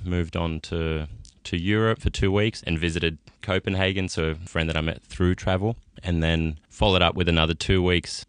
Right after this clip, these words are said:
in Japan where there was a ten-day silent meditation retreat.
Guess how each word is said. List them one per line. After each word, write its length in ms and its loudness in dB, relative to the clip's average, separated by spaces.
in 180 4
Japan 600 4
where 120 -4
there 100 0
was 100 -2
a 60 -6
ten-day 560 0
silent 400 0
meditation 580 0
retreat. 420 -2